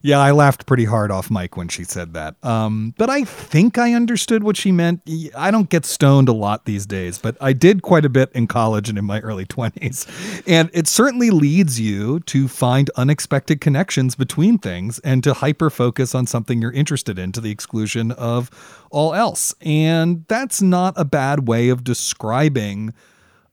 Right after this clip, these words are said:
a lot of the early part of creative work when you're just starting on a process or just getting inspired to do something. And that's probably part of why, part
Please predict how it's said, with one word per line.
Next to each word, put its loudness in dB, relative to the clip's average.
a -2
lot 2
of 2
the 2
early 4
part -4
of -4
creative -4
work -6
when -6
you're -8
just -8
starting -6
on -6
a -6
process -6
or -14
just -8
getting -6
inspired -6
to -16
do -6
something. -14
And -4
that's -4
probably 4
part 4
of 4
why, -2
part 0